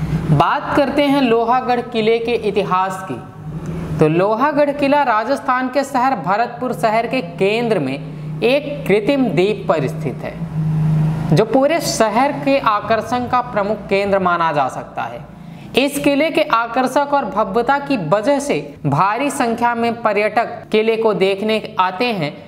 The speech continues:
और इस किले का निर्माण सत्रह सौ बत्तीस ईस्वी में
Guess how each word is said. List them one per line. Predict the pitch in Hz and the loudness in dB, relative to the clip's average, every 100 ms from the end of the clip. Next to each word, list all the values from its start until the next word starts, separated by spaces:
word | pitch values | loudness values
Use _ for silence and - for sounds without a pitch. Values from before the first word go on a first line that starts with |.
| - | -6
और | 190 185 - 226 | -2 -2 -2 -2
इस | 254 | -2
किले | - 220 208 | 0 0 0
का | 202 202 | 0 0
निर्माण | 190 185 185 185 190 - - | 0 0 0 0 -2 -8 -4
सत्रह | 185 185 202 190 | -4 0 -2 -2
सौ | 156 196 | 0 0
बत्तीस | 170 175 - 185 - | 0 -2 -2 -2 -2
ईस्वी | 185 151 160 185 | -2 -2 -2 -2
में | 139 143 | -2 -6